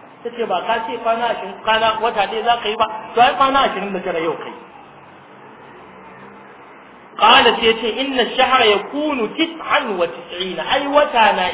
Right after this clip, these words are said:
iya zama kwana ashirin da tara yayi nuqsani.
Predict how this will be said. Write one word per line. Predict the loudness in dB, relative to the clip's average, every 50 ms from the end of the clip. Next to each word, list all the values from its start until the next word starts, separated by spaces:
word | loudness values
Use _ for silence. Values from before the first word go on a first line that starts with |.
| -2 -2
iya | -2 0 0
zama | 0 0 0 0 0
kwana | 0 0 0 0 0 0 0 -2 -2
ashirin | -4 -8 -10 -12 -12 -12 -12 -12
da | -12 -10
tara | -8 -8 -8
yayi | -8 -8 -10 -10 -12
nuqsani. | -12 -14 -16 -14 -10 -8 -6 -6 -6 -8 -10